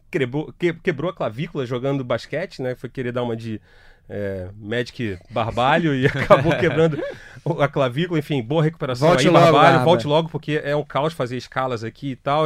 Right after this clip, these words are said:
Speaker 1: Precisamos de você <laughs> o quanto antes. Bom, é o seguinte, né? O Murilo falou aí do, do Chiellini, do Buffon. E aí é um grande gancho pra gente falar da Juventus, né? Da, começar pelo grande, hiper favorito pra esse campeonato italiano.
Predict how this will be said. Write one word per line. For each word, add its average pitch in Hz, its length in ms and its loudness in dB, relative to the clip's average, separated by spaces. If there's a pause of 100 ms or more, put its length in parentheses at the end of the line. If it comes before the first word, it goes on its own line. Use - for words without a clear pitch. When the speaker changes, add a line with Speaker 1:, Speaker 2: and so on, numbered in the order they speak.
Speaker 1:
Precisamos 139 440 -4
de 131 60 -8
você 131 400 -2
<laughs> 165 40 0
o 170 40 -10 (100)
quanto 185 320 2
antes. 180 540 4 (540)
Bom, 277 80 8
é 262 40 12
o 233 40 10
seguinte, 226 340 -2
né? 180 180 4
O 190 160 -4
Murilo 202 360 -2
falou 175 280 -2
aí 165 140 0
do, 151 160 -4
do 139 140 -6
Chiellini, 151 420 -2
do 170 60 -6
Buffon. 214 360 2 (240)
E 254 120 -4
aí 139 140 0
é 180 40 0
um 214 80 -4
grande 175 380 -4
gancho 151 300 -4
pra 196 80 -6
gente 196 100 -10
falar 240 220 -2
da 254 80 -4
Juventus, 214 440 -2
né? 156 220 0
Da, 160 180 -2 (280)
começar 143 300 -2
pelo 160 140 0
grande, 127 500 0
hiper 107 460 -10
favorito 123 540 -4
pra - 80 -10
esse - 100 -12
campeonato 123 380 -6
italiano. 175 420 0